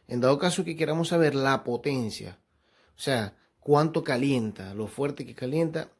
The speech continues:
es de esta manera. Si estamos en otro país y el,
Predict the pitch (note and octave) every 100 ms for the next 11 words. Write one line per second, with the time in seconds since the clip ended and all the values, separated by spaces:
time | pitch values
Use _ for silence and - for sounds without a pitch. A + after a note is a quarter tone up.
0 | - B2 B2 B2 C3 A#2+ A2 C3+ B2+ A2
1 | - _ _ _ - _ - B2 A#2 B2+
2 | C3+ D#3+ D3+ C#3 C3+ D3+ B2+ B2 B2+ G#2
3 | _ A2+ G#2+ G#2+ G2+ G2+